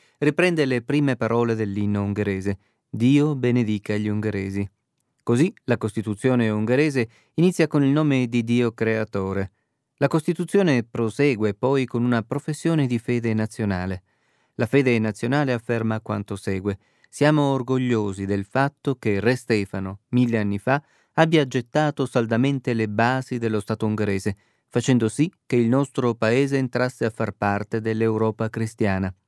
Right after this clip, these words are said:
Siamo orgogliosi che il nostro popolo abbia difeso l'Europa per secoli. Riconosciamo il ruolo del cristianesimo come custode della nazione.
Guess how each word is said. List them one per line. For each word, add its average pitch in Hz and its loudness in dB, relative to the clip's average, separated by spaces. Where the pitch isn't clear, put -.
Siamo 143 4
orgogliosi 135 0
che 107 -2
il 101 0
nostro 104 -4
popolo 123 0
abbia 117 -2
difeso 120 -2
l'Europa 113 2
per 110 -6
secoli. 98 -6
Riconosciamo 151 2
il 135 2
ruolo 139 2
del 101 -6
cristianesimo 123 -2
come 135 0
custode 147 -2
della 127 -2
nazione. 98 -2